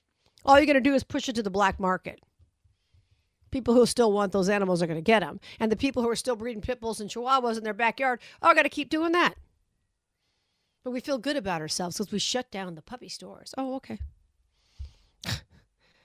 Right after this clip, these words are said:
They're, they're so woke. They are so woke. Yeah, and, and, and they want us, "Oh, we have a no-kill shelter." You can't have a no-kill shelter. You can't. You cannot have a no-kill shelter. Not if you take everything.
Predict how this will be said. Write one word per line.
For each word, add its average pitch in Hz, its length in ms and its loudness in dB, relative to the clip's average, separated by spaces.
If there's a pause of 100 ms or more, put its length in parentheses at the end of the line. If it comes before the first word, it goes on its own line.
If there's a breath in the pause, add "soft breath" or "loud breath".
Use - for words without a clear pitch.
(500)
They're, 226 180 -4
they're 214 200 -2
so 214 240 -4
woke. 180 440 -4 (300)
They 220 160 -4
are 185 80 -2
so 170 340 -2
woke. 185 480 -14 (1400)
Yeah, 180 300 -18
and, 185 200 -16
and, 196 220 -16 (240)
and 190 140 -12
they 190 60 -10
want 214 180 -8
us, - 180 -14 (240 loud breath)
"Oh, 381 140 -2 (160 soft breath)
we 381 100 0
have 370 100 -6
a 359 60 -2
no-kill 320 640 -2
shelter." 320 400 -4 (140 soft breath)
You 269 100 -6
can't 269 240 -2
have 247 120 0
a 226 40 4
no-kill 190 360 2
shelter. 170 360 -6
You 175 120 -12
can't. 349 360 2 (960)
You 196 80 -6
cannot 190 300 -2
have 190 160 -2
a 175 40 -4
no-kill 175 340 -8
shelter. - 440 -10 (240 loud breath)
Not 226 220 4
if 240 80 -2
you 240 80 0
take 233 240 4
everything. 240 500 0